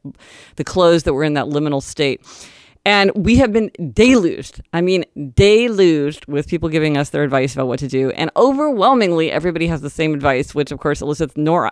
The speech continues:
neither Elizabeth nor I thought of, which is to use hooks. Over and over, people have said to use hooks. Either g-,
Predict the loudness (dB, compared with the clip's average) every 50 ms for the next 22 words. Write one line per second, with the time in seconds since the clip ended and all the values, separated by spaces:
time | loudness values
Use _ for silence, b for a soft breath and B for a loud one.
0 | -2 0 0 2 4 4 2 2 2 2 0 0 -4 -6 -4 -2 0 2 2 2
1 | 2 0 0 0 0 2 2 2 2 0 0 -2 -2 0 0 -2 -2 -4 B B
2 | B B B B B B -4 -2 0 0 0 -2 -2 -2 -4 -4 -4 -4 -12 -14
3 | -14 -14 -14 B B B B B B B B 0 2 2 4 4 2 2 0 0
4 | 0 0 -2 -2 -4 -4 -6 -8 -6 -6 -6 -4 -4 -4 -6 -6 -6 -10 -12 -12
5 | -18 -12 -6 -2 0 0 2 2 2 2 2 0 0 -2 -4 -6 -12 -10 -10 -10